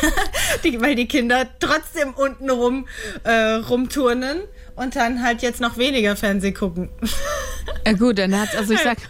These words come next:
Speaker 2: <laughs> aus pädagogischer Sicht vielleicht eigentlich was Gutes, weil sie sagen, "Ich hab keinen Bock mehr auf Fernseher und Serien." Ist auch
Speaker 1: Ja, aber
Speaker 2: nicht
Speaker 1: das
Speaker 2: schlecht.
Speaker 1: war ja der Sinn.
Speaker 2: Ich weiß.
Speaker 1: Die sollten ja Bock haben.
Speaker 2: Diese lange Zeit zu Hause, ich mein,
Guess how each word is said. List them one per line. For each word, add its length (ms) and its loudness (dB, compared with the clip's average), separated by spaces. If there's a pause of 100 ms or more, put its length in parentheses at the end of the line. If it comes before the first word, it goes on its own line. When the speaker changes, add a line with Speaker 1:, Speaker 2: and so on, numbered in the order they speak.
Speaker 2:
<laughs> 200 0
aus 140 -4
pädagogischer 760 2
Sicht 220 0
vielleicht 380 4
eigentlich 260 0 (540)
was 160 2
Gutes, 300 2
weil 120 4
sie 120 0
sagen, 200 4
"Ich 100 -2
hab 120 -2
keinen 180 2
Bock 180 2
mehr 140 2
auf 100 -4
Fernseher 440 2
und 120 2
Serien." 440 2 (800)
Ist 140 -4
auch 80 2
Speaker 1:
Ja, 60 4
aber 40 4
Speaker 2:
nicht 120 4
Speaker 1:
das 60 0
Speaker 2:
schlecht. 160 4
Speaker 1:
war 60 4 (140)
ja 140 -2
der 40 -6 (240)
Sinn. 140 -10
Speaker 2:
Ich 220 2
weiß. 180 2
Speaker 1:
Die 60 2
sollten 280 0
ja 120 -2
Bock 280 -6
haben. 340 0
Speaker 2:
Diese 180 2
lange 300 4
Zeit 240 0
zu 160 0
Hause, 260 4
ich 140 0
mein, 220 4